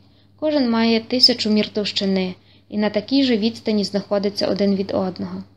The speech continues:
Одна міра має тисячу миль. Цей перший мур віддалений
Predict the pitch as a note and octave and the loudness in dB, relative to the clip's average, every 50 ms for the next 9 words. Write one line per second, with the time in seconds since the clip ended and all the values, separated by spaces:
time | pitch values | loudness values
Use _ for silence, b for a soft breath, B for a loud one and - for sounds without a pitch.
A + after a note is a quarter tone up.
0 | _ _ _ _ _ _ _ _ - F#3+ F#3+ A#3+ C#4 D4 D#4 D4+ D4+ D4+ D4+ D4 | _ _ _ _ _ _ _ _ -12 -6 -4 -2 0 0 2 4 4 4 4 4
1 | C4+ B3+ B3 A#3 A#3 A#3 A#3 A3 - - A3 - - G#3+ G#3 G3+ G3 F#3 F#3 F3+ | 4 4 2 2 0 -2 -2 -6 -6 -6 -6 -4 -4 -4 -4 -2 -2 -2 -2 -4
2 | - - - - _ _ _ _ _ _ _ _ _ - A3 G#3+ - - A#3+ C4 | -4 -8 -12 -20 _ _ _ _ _ _ _ _ _ -8 -8 -8 -4 -2 -2 0
3 | C4 - - B3+ A#3 A3+ A3+ A3+ B3 C4 A3+ G#3 G#3+ F#3+ F#3 G#3 G3+ A3+ B3 B3+ | 2 2 2 4 4 4 4 4 4 2 2 0 -2 2 4 4 4 6 4 4
4 | A#3 A3 G#3+ G#3 - | 4 4 2 2 0